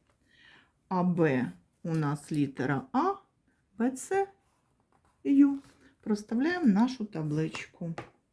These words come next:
У нас одинадцять А Б і дев'ять Ю.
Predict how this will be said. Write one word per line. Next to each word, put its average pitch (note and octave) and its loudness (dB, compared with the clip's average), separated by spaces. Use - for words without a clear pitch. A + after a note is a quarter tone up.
У G3 -2
нас D#3+ -2
одинадцять D3+ -2
А C4 2
Б B3+ 6
і F3 4
дев'ять E3 2
Ю. B3+ 2